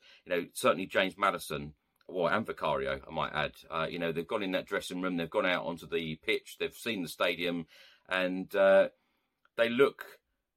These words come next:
s-, wowed. They look absolutely wowed, um, and they look so thrilled to be here, which is a real delight to see. With all of that said, though, um, of course, we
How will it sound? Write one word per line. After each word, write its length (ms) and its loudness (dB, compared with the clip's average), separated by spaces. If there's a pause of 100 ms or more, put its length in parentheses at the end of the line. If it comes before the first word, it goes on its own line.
(300)
s-, 240 -12
wowed. 460 4 (100)
They 120 0
look 160 2 (100)
absolutely 720 0
wowed, 560 2 (100)
um, 380 0
and 120 -4
they 120 2
look 180 0
so 240 0
thrilled 480 -6
to 80 -10
be 220 -2
here, 240 -2
which 240 -8
is 80 -8
a 80 -2
real 220 -4
delight 440 0
to 100 -14
see. 320 -4 (2250)
With 120 8
all 160 8
of 60 10
that 180 6
said, 240 4
though, 380 4
um, 260 4
of 140 -4
course, 420 -2
we 220 -2